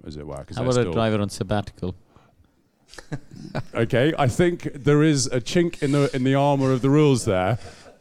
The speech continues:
Speaker 1: Are you thinking of Button by any chance?
Speaker 2: I, I'm just asking the,
Speaker 1: Yeah, no,
Speaker 2: the
Speaker 1: I,
Speaker 2: steward
Speaker 1: I,
Speaker 2: of the,
Speaker 1: I, I
Speaker 2: <laughs>
Speaker 1: tell
Speaker 2: of
Speaker 1: you
Speaker 2: the
Speaker 1: what,
Speaker 2: meeting.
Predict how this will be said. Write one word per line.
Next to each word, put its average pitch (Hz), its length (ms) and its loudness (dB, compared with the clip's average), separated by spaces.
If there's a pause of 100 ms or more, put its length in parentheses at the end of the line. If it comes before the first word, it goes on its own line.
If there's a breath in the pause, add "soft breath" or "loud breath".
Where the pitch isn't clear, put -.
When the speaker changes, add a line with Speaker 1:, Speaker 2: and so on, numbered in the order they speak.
Speaker 1:
Are 147 60 6
you 151 140 6
thinking 156 260 4
of 151 80 0
Button 156 280 0
by 90 120 -2
any 87 120 -4
chance? - 400 -6 (560 loud breath)
Speaker 2:
I, - 220 -4
I'm 110 120 -2
just 120 280 0
asking 120 540 2
the, 127 80 4
Speaker 1:
Yeah, 185 180 6
no, 170 180 6
Speaker 2:
the 196 120 6
Speaker 1:
I, 170 60 4
Speaker 2:
steward 156 300 6
Speaker 1:
I, - 20 6
Speaker 2:
of 113 140 0
the, 120 400 6
Speaker 1:
I, 120 40 8 (140)
I 196 120 6
Speaker 2:
<laughs> 143 120 4
Speaker 1:
tell 151 180 6
Speaker 2:
of 202 80 8
Speaker 1:
you 185 60 8
Speaker 2:
the 147 60 6
Speaker 1:
what, 127 100 6
Speaker 2:
meeting. 151 220 6